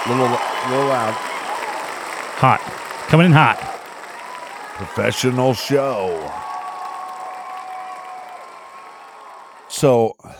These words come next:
Speaker 1: y-, you know that I, I, you know, I play music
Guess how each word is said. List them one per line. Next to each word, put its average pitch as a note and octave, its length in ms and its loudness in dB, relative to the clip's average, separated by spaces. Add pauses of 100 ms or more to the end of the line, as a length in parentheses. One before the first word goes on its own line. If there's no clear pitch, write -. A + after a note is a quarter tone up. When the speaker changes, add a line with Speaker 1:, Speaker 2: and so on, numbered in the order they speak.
(1800)
Speaker 1:
y-, C#3+ 280 -8
you E3+ 260 -2
know A2 460 2
that F#2 200 -2
I, F#2 220 -6 (220)
I, F#2+ 60 -8
you F#2+ 120 -8
know, F2 100 -6
I F2 120 -6
play F#2 240 -4
music D#2+ 600 -8